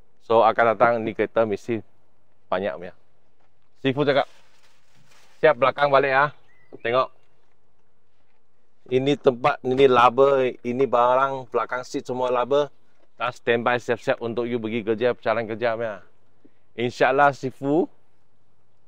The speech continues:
InsyaAllah Tuhan tolong Sifu, dapat satu kan ini pergi ke-, kerja, buat video. Oh, belakang simpan motor punya, barang siap-siap. Satu Defender Escort,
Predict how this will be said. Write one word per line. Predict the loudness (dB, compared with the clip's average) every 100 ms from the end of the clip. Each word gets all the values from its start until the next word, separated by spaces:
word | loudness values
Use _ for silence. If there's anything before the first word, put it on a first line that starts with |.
| -20 -18 -18 -18 -6
InsyaAllah | -4 -2 -4 2 2 2
Tuhan | -2 -2 -2
tolong | 0 0 0
Sifu, | -4 -2 0 0 -2 -18 -20 -20 -20 -16
dapat | -14 -10 -10 -10
satu | -10 -4
kan | -4
ini | -4 -6 -8
pergi | -8 -12
ke-, | -8 -10 -12 -20 -20 -20
kerja, | -10 -2 -2 -2 -10 -20 -20 -20 -10
buat | -4 -4 -4
video. | -6 -6 -8 -20 -20 -20 -20 -20 -20 -20 -20 -20 -20 -12 -2
Oh, | -2 -2 -10 -20 -20 -20 -20 -20 -8
belakang | 0 0 0 -4
simpan | -4 -4 0 0
motor | 0 -2 0 0
punya, | 2 0 0
barang | 0 0 0
siap-siap. | -6 -6 2 2 2 -14 -20 -20 -20 -20 -20 -12 -6
Satu | -2 0 -2
Defender | -2 -2 0 2 0
Escort, | -2 -4 2 2